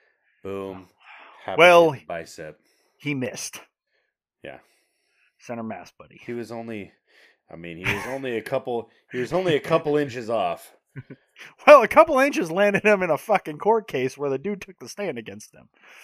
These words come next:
Speaker 1: Yeah.
Speaker 2: So, <laughs>
Speaker 1: But
Speaker 2: but vaporized his bicep. Pretty fucking
Speaker 1: Vaporized
Speaker 2: awesome.
Speaker 1: his bicep.
Speaker 2: Now, uh,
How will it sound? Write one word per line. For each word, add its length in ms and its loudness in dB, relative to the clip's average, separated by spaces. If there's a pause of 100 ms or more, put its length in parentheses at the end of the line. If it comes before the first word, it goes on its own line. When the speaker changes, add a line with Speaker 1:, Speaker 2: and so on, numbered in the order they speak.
(160)
Speaker 1:
Yeah. 160 -16
Speaker 2:
So, 320 4 (120)
<laughs> 200 -6
Speaker 1:
But 240 4 (340)
Speaker 2:
but 260 8 (280)
vaporized 640 4
his 100 -10
bicep. 640 2 (120)
Pretty 320 -2
fucking 300 0
Speaker 1:
Vaporized 160 -8 (240)
Speaker 2:
awesome. 80 -14
Speaker 1:
his 100 -18
bicep. 480 -14 (760)
Speaker 2:
Now, 640 2 (1400)
uh, 640 2